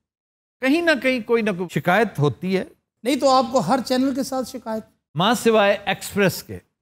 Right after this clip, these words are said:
Speaker 1: यस, बाकी चैनल्स के साथ छोटी बड़ी शिकायत होती। चैनल्स और हमारा ताल्लुक फैमिली वाला होता है।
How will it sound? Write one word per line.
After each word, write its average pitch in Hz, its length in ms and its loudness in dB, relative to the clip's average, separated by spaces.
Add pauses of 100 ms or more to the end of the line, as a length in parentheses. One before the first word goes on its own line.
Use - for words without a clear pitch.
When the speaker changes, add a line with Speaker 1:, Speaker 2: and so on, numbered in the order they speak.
(260)
Speaker 1:
यस, 131 340 -2
बाकी 147 420 -2
चैनल्स 131 400 -2
के 123 120 -12
साथ 117 180 -8 (120)
छोटी 139 220 -8
बड़ी 123 200 -4
शिकायत 107 440 -10
होती। 220 220 -10 (480)
चैनल्स 254 560 0 (160)
और 220 320 4
हमारा 151 440 2
ताल्लुक 180 480 -2
फैमिली 160 360 -2
वाला 123 240 2
होता - 300 -8
है। - 40 -20